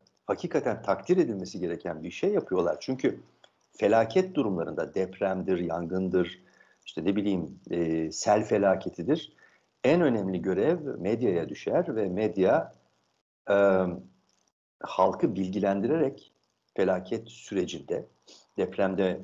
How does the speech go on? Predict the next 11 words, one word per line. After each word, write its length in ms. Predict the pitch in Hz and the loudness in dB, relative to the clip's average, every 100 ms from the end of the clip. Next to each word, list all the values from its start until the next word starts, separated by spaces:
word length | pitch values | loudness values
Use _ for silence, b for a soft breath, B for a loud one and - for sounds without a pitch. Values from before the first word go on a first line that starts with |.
| - - | -10 -2
Körfez 380 | 95 - 87 | -2 0 -2
depreminde 680 | 87 87 87 87 82 90 71 - _ _ | -4 -4 -6 -4 0 0 0 -8 _ _
önemli 420 | 90 90 95 127 98 | -2 2 2 2 2
bir 120 | 85 | 0
işlev, 680 | 92 - 101 90 - - | -2 -4 2 2 0 -8
e, 240 | 87 82 78 | -4 -2 -4
gördü. 560 | - 85 76 80 73 - _ | -2 -2 0 -2 -4 -6 _
Yine 180 | 101 104 | 0 4
o 180 | 90 85 | 4 2
zamanda 480 | 80 87 80 78 80 | 0 -2 -2 -2 -4
sansür 580 | - 78 - 85 - | -2 -4 -2 -6 -6